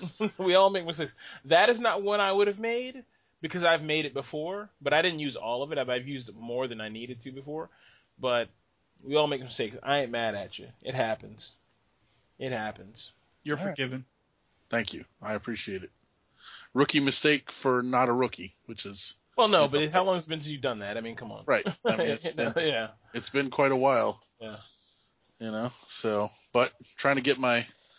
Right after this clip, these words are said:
Speaker 3: you know, get my sea legs back, as they say. So,
Speaker 1: <laughs>
Speaker 3: get my,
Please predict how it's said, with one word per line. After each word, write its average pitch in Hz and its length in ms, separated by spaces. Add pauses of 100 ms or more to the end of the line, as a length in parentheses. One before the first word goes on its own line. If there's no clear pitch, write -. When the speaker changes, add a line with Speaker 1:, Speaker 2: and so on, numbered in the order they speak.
(340)
Speaker 3:
you 123 60
know, 117 80
get 127 140
my 123 80
sea 180 200
legs 127 280
back, 120 240 (180)
as 123 60
they 117 100
say. 127 240 (140)
So, 117 260 (320)
Speaker 1:
<laughs> - 320
Speaker 3:
get 120 140
my, 123 240